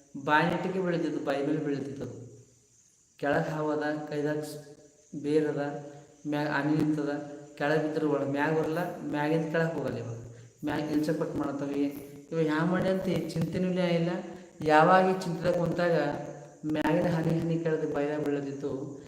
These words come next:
ಬಾಯಾಗ ಬೀಳೋ ಟೈಮ್ನಾಗ ಇವ್ನಿಗೆ ನೆನ್ಪು ಹೋಯ್ತು, ನಾವು ಎಲ್ಲಿದ್ದಾನ, ಹ್ಯಾಂಗಿದ್ದ ಅಂತ ಗೊತ್ತಿತ್ತು. ಯಾನ್ ಸೈ ಸೈ ಎರಡ್ ಹನಿ ಬೀಳದಿತ್ತೋ, ಆ ಎರಡ್ ಸೈ ಸೈ ಹನಿ ಬೀಳೋ ಟೈಮ್ ನೆಕ್ಕಿಂದೆ ಜೀವನದಾಗ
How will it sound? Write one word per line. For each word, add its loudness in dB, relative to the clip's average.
ಬಾಯಾಗ 0
ಬೀಳೋ 4
ಟೈಮ್ನಾಗ 0
ಇವ್ನಿಗೆ 2
ನೆನ್ಪು 0
ಹೋಯ್ತು, -4
ನಾವು -4
ಎಲ್ಲಿದ್ದಾನ, -4
ಹ್ಯಾಂಗಿದ್ದ -8
ಅಂತ -10
ಗೊತ್ತಿತ್ತು. -12
ಯಾನ್ 4
ಸೈ 4
ಸೈ 2
ಎರಡ್ 2
ಹನಿ 2
ಬೀಳದಿತ್ತೋ, 0
ಆ -2
ಎರಡ್ 2
ಸೈ 0
ಸೈ 0
ಹನಿ 2
ಬೀಳೋ 0
ಟೈಮ್ 0
ನೆಕ್ಕಿಂದೆ -2
ಜೀವನದಾಗ 2